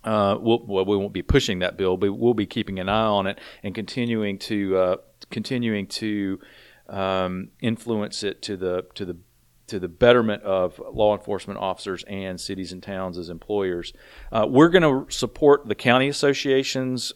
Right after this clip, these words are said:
effort to fix the road fee issue. Uh, if you'll recall, the South Carolina Supreme Court ruled that, uh, Greenville County's road maintenance fee was unconstitutional,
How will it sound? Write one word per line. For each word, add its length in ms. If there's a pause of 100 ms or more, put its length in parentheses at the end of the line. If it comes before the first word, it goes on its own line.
effort 440
to 440 (340)
fix 480
the 120
road 380
fee 500 (360)
issue. 680
Uh, 140
if 160
you'll 120
recall, 440
the 120
South 360
Carolina 220
Supreme 300
Court 480 (560)
ruled 520
that, 280 (320)
uh, 380 (460)
Greenville 520
County's 580
road 600 (160)
maintenance 560
fee 440
was 380
unconstitutional, 1400